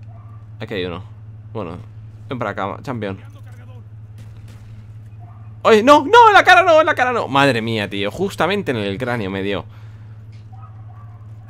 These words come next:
Esta gente es mala gente, eh. Tengo un tío aquí, le voy a enganchar, le voy a enganchar. ¿Dónde está? Te mueres. Vale, vale, vale.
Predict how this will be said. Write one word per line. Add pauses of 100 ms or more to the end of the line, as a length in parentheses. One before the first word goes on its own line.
(2250)
Esta
gente
es
mala
gente,
eh. (1400)
Tengo
un
tío
aquí,
le
voy
a
enganchar,
le
voy
a
enganchar.
¿Dónde
está? (280)
Te
mueres. (880)
Vale,
vale,
vale.